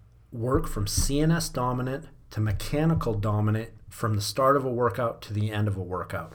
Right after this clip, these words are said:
So let's give one more example. Let's give an example of an athlete that's doing, say,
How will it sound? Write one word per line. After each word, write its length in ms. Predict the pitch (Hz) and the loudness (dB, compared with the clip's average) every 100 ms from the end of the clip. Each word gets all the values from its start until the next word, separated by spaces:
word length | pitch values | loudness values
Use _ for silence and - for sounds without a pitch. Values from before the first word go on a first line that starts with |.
| - - - - | -16 -14 -14 -8
So 120 | 127 | 0
let's 160 | 151 160 | 0 2
give 240 | 165 107 | 2 2
one 360 | 107 123 139 143 | 0 2 2 4
more 240 | 135 131 | 2 2
example. 560 | 113 101 107 104 - - - | 0 0 0 -2 -4 -12 -6
Let's 180 | 117 - | -6 0
give 180 | - 156 | 2 2
an 40 | |
example 480 | 151 139 127 107 123 | 0 -2 -4 -2 -2
of 120 | 113 | 0
an 60 | 113 | -2
athlete 560 | 113 110 123 123 139 - - - - | -4 -4 -2 -2 -4 -12 -18 -14 -4
that's 240 | 113 104 | -4 -4
doing, 560 | 104 123 117 110 104 104 - - - - - - - | -4 -2 -2 0 0 -2 -8 -20 -20 -20 -20 -16 -8
say, 460 | - 123 117 104 | -2 0 0 -2